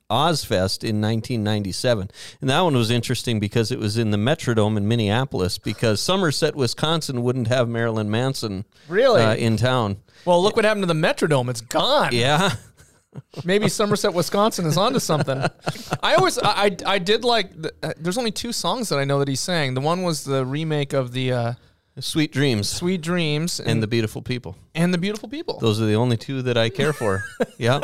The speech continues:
Speaker 2: Those are the only two that I know.
Speaker 1: And I, I thought he did a good job with Sweet Dreams.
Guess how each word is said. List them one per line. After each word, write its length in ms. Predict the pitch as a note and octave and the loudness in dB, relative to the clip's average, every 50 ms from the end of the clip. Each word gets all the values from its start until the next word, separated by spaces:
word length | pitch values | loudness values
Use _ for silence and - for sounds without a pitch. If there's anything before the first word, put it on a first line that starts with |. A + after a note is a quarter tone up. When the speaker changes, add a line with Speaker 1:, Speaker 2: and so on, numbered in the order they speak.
| - - | -2 -2
Speaker 2:
Those 100 | - B3+ | -2 -2
are 40 | A#3+ | 0
the 60 | B3 B3+ | 0 0
only 120 | B3+ B3+ A3+ | 0 0 0
two 160 | - B3+ B3 | -2 -2 0
that 100 | A3 A3+ | 2 4
I 80 | A3 G#3+ | 4 4
know. 340 | G3+ G#3+ A#3+ B3 F#3+ D3 C3+ D3 | 4 4 6 6 6 6 4 4
Speaker 1:
And 100 | D#3 G3+ | 4 2
I, 40 | |
I 260 | G#3 G3 G3+ - F3+ F3 | 2 2 0 0 0 2
thought 200 | E3 G3+ G#3+ G#3+ | 2 2 4 4
he 140 | G#3 G3+ | 4 4
did 180 | G3+ E3+ F3+ F#3+ | 4 4 4 4
a 60 | F#3+ | 4
good 300 | E3+ D3 D3+ E3+ F3+ D3+ | 4 2 2 2 2 2
job 340 | B2 B2 A#2+ C3+ D#3 D#3 C#3 | 2 2 4 4 4 2 2
with 140 | A#2 G#2 - | 2 2 2
Sweet 260 | - - A#2+ G#2 F#2+ | 0 -2 -2 -2 -2
Dreams. 460 | - F#2+ F#2+ F#2+ F#2+ G#2 - - - | -2 -2 0 0 0 -2 -2 -4 -8